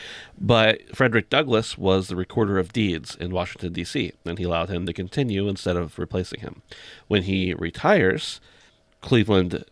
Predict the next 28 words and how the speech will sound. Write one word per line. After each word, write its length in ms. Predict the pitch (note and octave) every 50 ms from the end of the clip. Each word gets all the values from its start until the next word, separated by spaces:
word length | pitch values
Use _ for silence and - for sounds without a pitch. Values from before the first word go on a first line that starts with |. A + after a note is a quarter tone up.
| _ _ _ _ _ _ _ _ _ _ _ _ _ _ _ - _ -
hires 840 | - - G#2 F#2+ F2+ F2 F2 F2 F2 F2 E2+ E2 - - - - _ _
James 640 | - A2 G2+ F#2+ F#2 F#2 F#2 F2+ F#2 F2+ - - -
Campbell 680 | - - A#2 F#2+ F2 F2 F2 E2+ F2+ F2+ E2+ E2+ E2 E2+
Matthews, 680 | F#2 A#2+ C#3 C3 - G2 - - - - - - - - _ _ _ _ _
who 160 | - G2+ E2+
was 180 | E2 E2 D#2 -
a 140 | D#2 D2 C#2+
judge 520 | D2+ F#2 - D#3 E3+ C#3+ G2 F#2+ G2 G2
in 120 | G#2 F#2 F#2
New 80 | F2+
York 340 | F2 F#2 A#2+ B2+ G2+ - _
previously, 600 | - - B2 G2 F#2 E2+ - - - - - - - - - - - - - -
uh, 160 | - E2+ F2
to 120 | F#2 - G#2+
replace 320 | A2+ - G3 - - -
him, 140 | - - - - -
who's 140 | A#2 G#2+ C3
also 260 | C#3+ D3+ - - D#2+
a 40 | C2+
black 240 | - C2 - -
man. 240 | - - - - A1+ _ _ _ - - - - - - - _
And 340 | G2+ G2 F#2 F2+ F2 F2+ - -
nobody's 540 | D3 F3+ D#3+ C#3 A#2 G2 F#2 F2 - -
really 180 | - F#2 F2 F2
<laughs> 120 | - -
happy 260 | F2+ E2+ - - - -
about 320 | D3 - - - C3 G#2+ -
that, 400 | - A#2 F#2 F2+ G#2 - - -